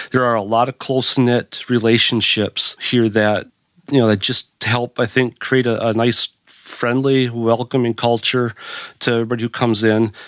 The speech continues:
Uh, and if you get in with that, or if you get with a group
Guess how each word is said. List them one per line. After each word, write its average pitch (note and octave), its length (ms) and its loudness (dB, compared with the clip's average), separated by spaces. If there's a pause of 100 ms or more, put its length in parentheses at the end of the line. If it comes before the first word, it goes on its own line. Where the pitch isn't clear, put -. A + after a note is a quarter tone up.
(140)
Uh, B2 60 -4
and A2 240 -2
if A2 140 -2
you A#2 60 -6
get A2+ 200 0
in A#2+ 480 2 (100)
with A2+ 160 -6
that, A2 200 2
or A2+ 40 -2
if G#2 120 -4
you A2+ 60 -6
get A#2+ 160 -4
with A#2+ 200 -4
a A2 60 0
group A#2 600 -2